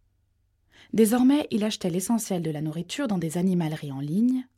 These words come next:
en diversifiant ses sources d'approvisionnement pour ne pas attirer l'attention. Sa collection comptait à présent plus de cent vingt spécimens,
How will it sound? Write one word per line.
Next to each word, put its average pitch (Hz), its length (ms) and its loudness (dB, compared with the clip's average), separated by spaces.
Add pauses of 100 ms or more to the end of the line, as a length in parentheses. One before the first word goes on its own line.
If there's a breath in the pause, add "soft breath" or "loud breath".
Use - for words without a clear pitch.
(220)
en 175 140 -2
diversifiant 185 720 -4
ses 196 160 -6
sources - 340 -8
d'approvisionnement 160 840 -4 (640 soft breath)
pour - 120 -6
ne 165 80 -2
pas 170 200 -2
attirer 156 220 -8
l'attention. 139 520 -12 (2500)
Sa - 180 0
collection 269 440 2
comptait 240 360 -2
à 208 100 -2
présent 214 420 0
plus 233 140 -4
de 196 120 0
cent 262 280 2
vingt 247 220 2
spécimens, 156 760 -4